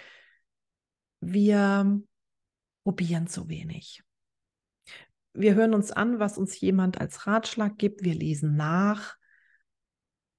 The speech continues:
Und ich liebe Bücher und ich liebe einen guten Ratschlag. Aber wie man so schön sagt, ein Ratschlag ist auch ein Schlag. Nichts geht darüber, über deine Weise und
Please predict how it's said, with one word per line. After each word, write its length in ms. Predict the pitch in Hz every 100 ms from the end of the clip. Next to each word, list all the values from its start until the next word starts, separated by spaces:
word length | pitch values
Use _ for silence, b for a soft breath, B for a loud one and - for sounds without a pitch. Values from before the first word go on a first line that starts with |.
| _ _
Und 140 | 190
ich 160 | - -
liebe 340 | 185 247 254
Bücher 800 | 147 156 160 143 - 143 247 - _ b b _ _ _ -
und 140 | 202
ich 120 | 208
liebe 340 | 180 233 330 349
einen 220 | 240 208
guten 280 | 190 185 165
Ratschlag. 920 | - - 196 202 - 143 160 262 - _ B B B B B _
Aber 400 | 180 190 220 226
wie 80 | 196
man 160 | 190
so 80 | 180
schön 240 | 175 160 147
sagt, 540 | 160 180 220 - - -
ein 160 | 160
Ratschlag 380 | 147 160 202 196
ist 120 | 180
auch 140 | - -
ein 120 | 151
Schlag. 420 | - 147 233 - _ _ _ _
Nichts 720 | 190 240 311 - - - - _ _ _
geht 380 | 202 196 - - _ _ _
darüber, 840 | 170 175 180 208 208 208 208 214
über 200 | - 170
deine 540 | 156 147 180 202 240 208
Weise 560 | 185 160 160 170 254 - _ B B B B B B
und 480 | - 185 190 - -